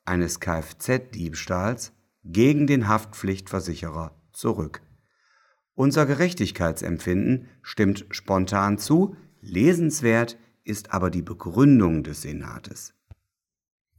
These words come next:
Das B-G-H-Urteil vom zweiundzwanzigsten Februar zweitausendachtzehn zur Schadensberechnung anhand fiktiver Kosten für die Baumängelbeseitigung ist nicht nur, aber vor allem sehr wichtig für die Referendare.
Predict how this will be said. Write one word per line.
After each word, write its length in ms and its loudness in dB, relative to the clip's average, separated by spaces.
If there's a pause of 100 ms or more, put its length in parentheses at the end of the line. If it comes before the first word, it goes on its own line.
(400)
Das 220 2
B-G-H-Urteil 920 4
vom 240 0
zweiundzwanzigsten 960 2
Februar 480 2
zweitausendachtzehn 1160 0
zur 220 -4
Schadensberechnung 1160 0
anhand 360 -2
fiktiver 600 -2
Kosten 460 -2
für 160 -6
die 120 -2
Baumängelbeseitigung 1600 2 (340)
ist 300 -10
nicht 280 -6
nur, 440 0 (320)
aber 260 2
vor 240 -2
allem 300 -2
sehr 400 0
wichtig 400 -6
für 100 -10
die 140 -6
Referendare. 840 -6